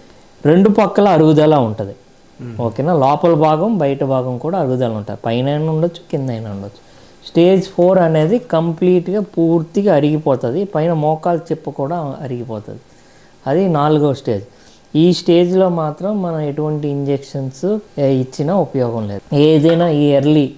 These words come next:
Speaker 1: కొంచెం అరుగుదల లేదా only లోపల భాగంలో ఉండే అరుగుదల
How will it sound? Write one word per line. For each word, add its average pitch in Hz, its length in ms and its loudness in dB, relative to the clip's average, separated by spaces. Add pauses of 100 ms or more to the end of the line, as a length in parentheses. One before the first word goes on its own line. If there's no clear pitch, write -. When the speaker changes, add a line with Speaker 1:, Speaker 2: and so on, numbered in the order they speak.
Speaker 1:
కొంచెం 170 440 0
అరుగుదల 151 600 0 (180)
లేదా 139 260 -2
only 151 420 0
లోపల 147 360 -2
భాగంలో 135 560 -4
ఉండే 127 240 -8
అరుగుదల 113 460 -8